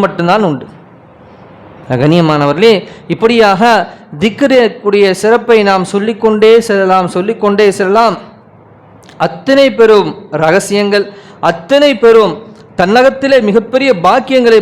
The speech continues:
பொருந்தியது தான் திக்ர் இருக்கிறது. பாருங்க, திக்ர் இருக்கிறது அதில் ஈடுபடக்கூடியவருக்கு, யார் திக்ரில் ஈடுபடுவாங்களோ அல்லாஹ் அவர்களுக்கு விலாயத்தை கிடைக்க செய்கின்றான். இந்த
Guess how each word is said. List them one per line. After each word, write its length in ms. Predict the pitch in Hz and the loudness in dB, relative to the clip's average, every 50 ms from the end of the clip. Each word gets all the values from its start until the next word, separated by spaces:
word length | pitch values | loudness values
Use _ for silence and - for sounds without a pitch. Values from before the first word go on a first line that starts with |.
| - | 2
பொருந்தியது 420 | 196 202 226 240 226 220 214 185 170 | 0 0 0 0 0 0 0 0 0
தான் 160 | 190 220 240 196 | 0 0 0 -2
திக்ர் 240 | 190 175 - 202 185 | -4 -8 -6 -4 -4
இருக்கிறது. 340 | 180 160 170 170 156 139 120 - - - - - - - - - - | -4 -2 -2 -4 -4 -4 -8 -12 -18 -20 -20 -20 -20 -20 -20 -6 -2
பாருங்க, 260 | 190 208 240 262 262 240 190 180 | 0 0 2 2 2 2 2 -2
திக்ர் 260 | 226 202 - 285 269 254 | -6 -4 -2 -2 -2 -2
இருக்கிறது 380 | 247 247 220 208 190 220 247 233 226 233 233 226 - - - - - - - - - - - - 185 | -2 0 -2 -2 2 2 2 2 2 0 -2 -6 -12 -20 -20 -20 -20 -20 -20 -20 -20 -20 -8 -4 -2
அதில் 220 | 208 220 269 247 226 226 262 | -2 0 -2 -2 -2 0 0
ஈடுபடக்கூடியவருக்கு, 840 | 294 294 277 262 254 247 262 233 214 214 202 185 175 156 - - - - - - - - - - - - - - - - - - 165 | 0 2 0 0 -2 -2 -2 -2 0 0 2 0 0 -2 -4 -10 -18 -20 -20 -20 -20 -20 -20 -20 -20 -20 -20 -20 -20 -14 -6 -2 0
யார் 240 | 180 208 233 233 185 170 | 2 2 0 0 -2 -6
திக்ரில் 360 | 180 190 - 247 240 226 208 208 | -10 -8 -6 -6 -2 0 0 0
ஈடுபடுவாங்களோ 680 | 226 226 233 202 208 196 185 175 165 165 170 180 220 254 262 220 196 - - - - - - - - - - - - 165 | 0 -2 0 2 2 2 2 2 0 0 0 2 2 2 2 0 -4 -10 -16 -20 -20 -20 -20 -20 -20 -20 -20 -8 -2 0
அல்லாஹ் 400 | 180 208 226 240 269 277 269 240 233 | 0 2 2 2 2 0 0 0 0
அவர்களுக்கு 420 | 220 214 208 208 202 - - 269 240 196 | 0 2 0 0 -2 -2 -2 -2 0 0
விலாயத்தை 520 | 202 202 220 247 269 269 262 262 - 269 254 262 | 2 2 2 2 2 0 0 0 -2 -6 -4 -2
கிடைக்க 240 | 240 240 233 233 240 226 | -2 -2 0 0 -2 -2
செய்கின்றான். 480 | - 233 226 220 214 214 214 202 180 170 - - - - - - - - - - - - - - - - 175 | 0 0 0 0 0 0 0 0 -2 -4 -8 -16 -20 -20 -20 -20 -20 -20 -20 -20 -20 -20 -20 -20 -6 -2 0
இந்த 100 | 190 | 0